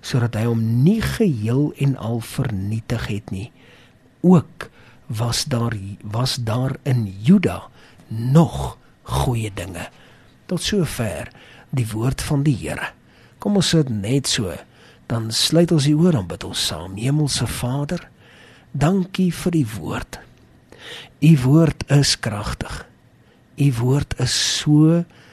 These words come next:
op die merk. En dankie, Here, dat ons harte dan nou ook vanmôre verkook word met die feit dat U met ons praat soos wat U met ons praat. En U deel met ons soos wat U met ons deel.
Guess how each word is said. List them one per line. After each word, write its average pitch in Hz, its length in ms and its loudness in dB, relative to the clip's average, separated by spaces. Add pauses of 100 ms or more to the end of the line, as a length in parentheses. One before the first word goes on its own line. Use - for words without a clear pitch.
(500)
op - 160 0
die 143 120 8
merk. - 680 -6
En 117 180 -4
dankie, 143 480 2
Here, 156 220 4
dat 143 220 0
ons 139 140 4
harte 131 540 2
dan 127 160 2
nou 127 200 4
ook 120 120 -2
vanmôre 123 540 0
verkook - 580 -2
word 113 400 -6 (920)
met 127 300 2
die 127 140 4
feit 165 420 0
dat 156 220 0
U 160 280 2
met 156 180 0
ons 131 260 -2 (100)
praat 135 400 0
soos 120 240 -6
wat 107 200 -8
U 113 120 -4
met 110 200 -6
ons - 180 -6
praat. - 380 -6 (600)
En 151 300 6
U 185 160 4 (120)
deel 151 360 6
met 120 240 0
ons 113 360 -4
soos 139 220 -4
wat 101 200 -8
U 120 100 -2
met 120 200 -4
ons 113 260 -6
deel. 95 340 -10